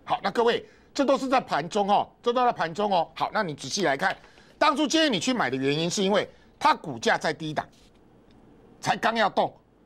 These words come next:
结果呢，你会发现啊，三天的时间就赚了多少？从八十一块来到九十块多，所以呢，这一段的空间里面将近就有十块。那你会发现啊，指数在走震荡，很多股票跟不上，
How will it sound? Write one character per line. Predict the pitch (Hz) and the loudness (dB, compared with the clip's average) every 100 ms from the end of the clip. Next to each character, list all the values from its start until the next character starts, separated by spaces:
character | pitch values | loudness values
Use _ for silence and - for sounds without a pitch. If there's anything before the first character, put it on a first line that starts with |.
| - | -2
结 | 220 294 | 0 2
果 | 302 202 | 2 0
呢， | 180 | 0
你 | 170 | 0
会 | 226 | 2
发 | 226 | 2
现 | 233 202 | 2 -2
啊， | 151 - _ | -4 -10 _
三 | - - 320 330 302 | -18 -2 2 2 2
天 | 294 285 | 0 2
的 | 202 | 0
时 | - 180 | -4 -2
间 | 226 214 - _ _ _ _ _ _ _ _ | -2 -2 -6 _ _ _ _ _ _ _ _
就 | - 254 | 0 2
赚 | 254 | 2
了 | 196 | 2
多 | 202 | 0
少？ | 196 117 - _ | 0 -4 -8 _
从 | 165 233 | -4 0
八 | 269 262 | 2 4
十 | - 190 | 2 -2
一 | 190 | 0
块 | 233 | 2
来 | 180 208 | 2 2
到 | 190 | 0
九 | 214 | -2
十 | 214 | -6
块 | 160 170 | -2 -2
多， | 156 147 - _ - - - | -2 -6 -8 _ -20 -20 -6
所 | - 294 | 2 4
以 | 330 | 4
呢， | 226 | 0
这 | - 330 | 0 0
一 | |
段 | 247 294 | 2 0
的 | 214 | 2
空 | 214 226 | -2 0
间 | 226 | 0
里 | 180 | 0
面 | 170 160 | -4 -2
将 | 220 214 | -2 -2
近 | 214 | -2
就 | 175 185 | 2 2
有 | 110 | 0
十 | - 113 | -8 -6
块。 | 165 147 - _ _ _ | -4 -4 -8 _ _ _
那 | 311 | -2
你 | 247 | 2
会 | 254 | 2
发 | 247 247 | 2 0
现 | 254 180 | 0 -2
啊， | - - _ | -6 -14 _
指 | - 220 | 0 0
数 | 285 | 2
在 | 320 294 | 2 2
走 | 175 | 0
震 | 165 277 | -2 0
荡， | 269 | 0
很 | 170 | 0
多 | 190 | 0
股 | 247 143 | 0 0
票 | 226 | -2
跟 | 180 220 | 0 -2
不 | 180 | 0
上， | 220 | 0